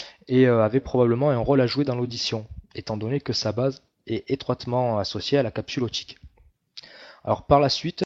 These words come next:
euh, et comme cela s'est produit, euh, indépendamment dans, dans plusieurs lignées de vertébrés terrestres, euh, euh, la mâchoire supérieure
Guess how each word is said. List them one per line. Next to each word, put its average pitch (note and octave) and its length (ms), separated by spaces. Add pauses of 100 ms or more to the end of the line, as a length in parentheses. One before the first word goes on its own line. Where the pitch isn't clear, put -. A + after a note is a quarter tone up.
euh, G3 140 (100)
et G#2 280
comme A#2+ 200
cela B2 220
s'est B2 160
produit, A#2 460
euh, G#2 180
indépendamment A2+ 640
dans, G2 360
dans F#2 160
plusieurs A2+ 360
lignées A2 240
de G2+ 100
vertébrés G2+ 560 (340)
terrestres, B2 460 (540)
euh, G#2+ 420
euh, G#2+ 260
la G#2+ 120
mâchoire A2+ 320
supérieure C3+ 680